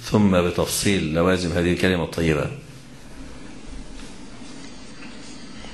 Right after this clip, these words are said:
فكل داعية لا يهتم بأمر العقيدة ولا يبلغها فهو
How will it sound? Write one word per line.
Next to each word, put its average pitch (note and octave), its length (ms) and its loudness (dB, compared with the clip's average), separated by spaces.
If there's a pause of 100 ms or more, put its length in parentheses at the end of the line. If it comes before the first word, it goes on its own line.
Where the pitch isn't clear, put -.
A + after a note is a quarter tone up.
(760)
فكل G#2 640 8
داعية G#2+ 300 6
لا G#2 200 6
يهتم G#2 380 4
بأمر G2+ 260 4
العقيدة G2 520 4 (340)
ولا G2 180 8
يبلغها F2+ 520 6
فهو F2 400 4